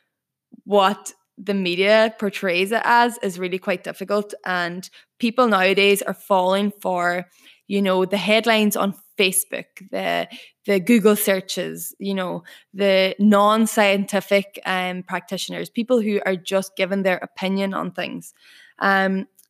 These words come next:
instead of, you know, researching themselves and actually trying to figure out, like, "What is this? Like, why is everyone raving about this? What does this actually do?" We're so quick to just agree with the first thing that we read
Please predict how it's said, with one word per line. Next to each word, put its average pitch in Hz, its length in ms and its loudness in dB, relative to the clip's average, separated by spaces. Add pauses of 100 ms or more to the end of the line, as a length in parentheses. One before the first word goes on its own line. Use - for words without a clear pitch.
(120)
instead 220 400 2
of, 226 160 2
you 208 80 -2
know, 202 100 2
researching 208 560 0
themselves 175 640 -2
and 196 100 -2
actually 208 340 0
trying 190 200 -2
to 185 60 -6
figure 175 280 -2
out, 160 140 -6
like, - 160 -8
"What 240 260 0
is 175 140 -4
this? 202 240 -2
Like, - 120 -6
why 220 120 0
is 240 180 4
everyone 185 240 0
raving 180 260 -2
about 180 280 -6
this? - 260 -4 (280)
What 233 360 -2
does 226 140 -2
this 202 120 0
actually 185 340 -2
do?" 170 240 -6 (520)
We're 208 160 0
so 233 300 4
quick 208 360 -2
to 202 100 -10
just 190 260 -4
agree 185 420 -2
with 196 180 -2
the 185 80 -8
first 185 320 -4
thing 180 220 -4
that - 160 -6
we 165 100 -6
read 170 340 -6